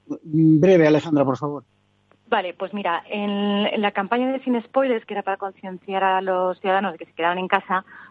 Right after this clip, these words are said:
Speaker 2: lo que ha tenido es, por el momento que fue, que estábamos todos confinados, bastante repercusión. Es decir, nos han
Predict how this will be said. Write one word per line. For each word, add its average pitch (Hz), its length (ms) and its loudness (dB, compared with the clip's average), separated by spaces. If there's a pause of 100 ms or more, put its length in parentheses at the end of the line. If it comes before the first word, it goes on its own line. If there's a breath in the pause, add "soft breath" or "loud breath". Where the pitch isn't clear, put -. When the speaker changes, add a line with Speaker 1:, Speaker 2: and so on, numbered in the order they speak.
Speaker 2:
lo 190 240 0
que 202 180 -4
ha 208 60 -2
tenido 220 520 0
es, 214 180 -8 (120)
por 170 100 -10
el 170 80 -12
momento 196 380 -8
que 196 100 -12
fue, 208 400 -4 (120)
que 196 80 -10
estábamos 185 360 -2
todos 185 180 -6
confinados, 190 540 -2 (420 loud breath)
bastante 196 400 -2
repercusión. 170 680 -4
Es 160 80 -8
decir, 170 320 -4
nos 160 220 -2
han 175 840 -2